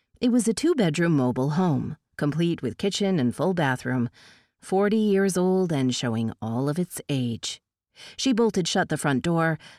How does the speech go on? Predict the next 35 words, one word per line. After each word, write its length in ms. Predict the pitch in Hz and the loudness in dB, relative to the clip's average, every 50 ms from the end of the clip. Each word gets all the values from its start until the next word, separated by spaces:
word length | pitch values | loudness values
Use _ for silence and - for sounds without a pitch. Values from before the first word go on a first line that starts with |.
| - - | -12 -4
got 180 | 113 147 139 117 | -2 -2 0 0
an 140 | 113 113 | 0 -2
Iron 320 | - - 143 135 123 123 120 | 0 0 0 0 0 0 0
City 240 | - - 117 123 127 | -2 -4 -4 -4 -2
beer 300 | 123 160 180 185 160 135 | -2 0 0 2 2 0
out 140 | 123 123 | 0 -2
of 80 | 120 104 | -4 -6
the 60 | - | -8
fridge, 440 | 123 - 202 214 220 208 180 - - - - - _ _ _ - | -6 -2 0 0 0 0 -2 -4 -10 -12 -20 -20 _ _ _ -4
and 140 | 190 185 190 | -2 0 2
then 120 | 190 190 | 2 0
staggered 560 | 180 - - 190 196 202 196 180 160 139 120 | 0 -2 -2 0 0 0 0 0 0 0 0
back 280 | 123 151 151 160 156 - | 0 -2 -2 -2 -2 -4
to 80 | - | -4
the 100 | 107 110 | -6 -4
bathroom 420 | 95 139 147 170 175 - - 117 120 | -2 0 0 0 -2 -2 -2 -2 -2
to 60 | 131 | -2
wash 320 | 123 127 143 147 156 147 - | -2 -2 -2 -2 -2 -2 -2
her 120 | 135 120 | -4 -4
right 240 | 113 131 143 147 131 | -2 -2 -2 -2 -2
hand 380 | 135 135 151 156 165 147 127 120 | -4 -2 -2 0 0 0 -2 -2
well. 420 | 117 135 147 156 151 139 127 131 - _ _ _ _ _ _ _ _ _ _ _ _ _ _ - | -2 -2 0 0 0 0 -2 -4 -6 _ _ _ _ _ _ _ _ _ _ _ _ _ _ -6
Lava 420 | - 208 226 233 240 226 175 143 127 | -2 0 2 2 2 2 2 0 -2
cleanser 440 | 110 - 139 131 127 120 131 123 123 | 0 0 0 0 0 0 0 -2 -2
first, 480 | - 214 226 226 226 208 - - - _ _ _ _ _ _ - - | 0 0 2 2 2 0 -4 -10 -16 _ _ _ _ _ _ -10 -6
to 100 | - 202 | -6 -4
scour 360 | - - 135 120 117 117 117 | -2 0 0 0 0 0 0
off 140 | 120 117 - | -2 -2 -4
the 100 | - 120 | -4 -4
day's 320 | 120 135 131 127 123 - | -2 0 0 0 0 -2
layer 240 | 135 135 123 113 110 | -2 -2 -2 -2 -4
of 120 | 117 - - | -6 -4 -4
oil 220 | 147 139 123 113 | -2 -2 0 0
and 160 | 117 113 117 | -2 -2 -2
grease, 380 | - 160 175 180 175 170 - | -2 0 0 2 0 0 -4